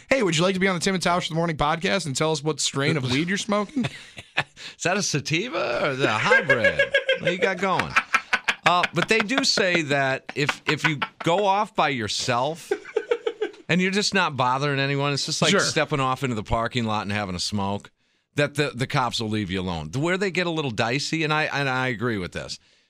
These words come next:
Speaker 2: is when there's little kids around or folks that don't wanna, you know, get a secondhand buzz. Can you get high off secondhand marijuana smoke?
Speaker 1: I don't know. That'd be something to, to look into. Maybe our buddy Google will tell us that.
Speaker 2: I think so.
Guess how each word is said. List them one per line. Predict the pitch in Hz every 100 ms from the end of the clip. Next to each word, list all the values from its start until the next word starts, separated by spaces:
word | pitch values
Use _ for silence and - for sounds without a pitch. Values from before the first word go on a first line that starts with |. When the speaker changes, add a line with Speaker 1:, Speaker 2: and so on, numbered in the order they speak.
| _ -
Speaker 2:
is | 143 135 107
when | - 131 131
there's | 120 - - 85
little | 156 143
kids | 113 131 92
around | 80 78 62 64 _ _ _ _
or | - 180 170
folks | - 147 143 -
that | 139 120
don't | 123 120 -
wanna, | 120 110 107 110 95
you | 95 107
know, | 98
get | 95 101
a |
secondhand | - 120 104 95 101 85 82
buzz. | 95 73 -
Can | - 165
you | 220 226
get | 208 185
high | 135 143 156
off | 139 127
secondhand | - 123 123 113 107 101 87 _ _ _ 110
marijuana | 110 98 104 104
smoke? | - 85 65 - _
Speaker 1:
I |
don't | 208 233
know. | 240 135 _ _ _
That'd | 139
be | 185
something | - 143 131 110 64
to, | -
to | 120
look | 98 120 135
into. | 151 185 117 101
Maybe | 156 190
our | 208
buddy | 190 190
Google | 180 240 175
will | 117
tell | - 113 101
us | -
that. | 95 - _ _ _ -
Speaker 2:
I |
think | 101 123
so. | - 117 73